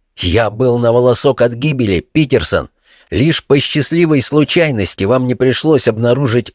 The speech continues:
утром труп на своем крыльце. Я человек не слабонервный и никогда не думал, что мне придется испытать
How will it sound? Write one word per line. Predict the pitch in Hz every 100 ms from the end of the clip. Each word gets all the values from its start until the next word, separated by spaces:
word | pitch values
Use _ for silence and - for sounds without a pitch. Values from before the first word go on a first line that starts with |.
| -
утром | 147 - 135 117
труп | - 160 147 - -
на | 104
своем | - 113 117 110 95
крыльце. | 110 110 - 80 - _ _ _ _ _ _ _
Я | - 117 143
человек | 110 - 143 139 151 -
не | 127
слабонервный | 139 131 147 147 98 64 - _ -
и | 120
никогда | 135 135 151 160
не | 135
думал, | 123 156 113
что | - -
мне | 120 135
придется | - 110 139 131 120
испытать | 113 - 110 - 135 -